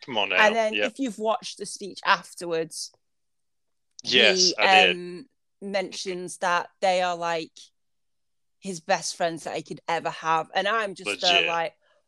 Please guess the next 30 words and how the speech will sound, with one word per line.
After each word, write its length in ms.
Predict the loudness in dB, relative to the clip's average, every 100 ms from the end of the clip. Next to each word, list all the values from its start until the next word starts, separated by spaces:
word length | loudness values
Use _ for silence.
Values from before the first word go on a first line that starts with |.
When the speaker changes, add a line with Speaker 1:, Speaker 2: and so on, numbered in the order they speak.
| _ _
Speaker 2:
"Oh 240 | 0 2 2
my 300 | -4 -20 -8 -2
God, 260 | 0 0 -6
I'm 80 | -20
gonna 200 | _ -20
cry." 1120 | -16 -14 -14 _ -20 -20 -20 _ 2 4 4
Um, 60 | 2 -4
Speaker 1:
Yep. 100 | -10 _ _ _ _ _ _ _ _ _ -8
Speaker 2:
but 220 | -2 -2
fantastic. 480 | -2 -4 -2 -2 -4 -2
And 340 | -2 -2 -6 -14 -16
when 480 | -4 2 4 2
he 180 | 0 -2
was 220 | -2 -2
obviously 460 | -4 -6 -8 -8 -10
doing 280 | -8 -8 -8
the 80 | -10
press, 680 | -10 2 4 4 0 -10 -14 _ _ _ _ _ _ _
Hangman 680 | -4 0 0 0 -2 -2 -8
was 960 | -14 -10 -4 -4 -4 -6 -12 -16 -16 -16 -10
emotional 720 | -6 -6 -8 -12 -12 -12 -14 -6
doing 280 | -4 -4 -6
it. 220 | -6 -8 _ _ _ _ 4
Um, 460 | 4 4 -2 -8
you 160 | -12 -10
could 160 | -8
see 260 | -6 -2 -2
that 200 | -2 -6
he's 280 | -8 -12 -8
like, 340 | -4 -4 -6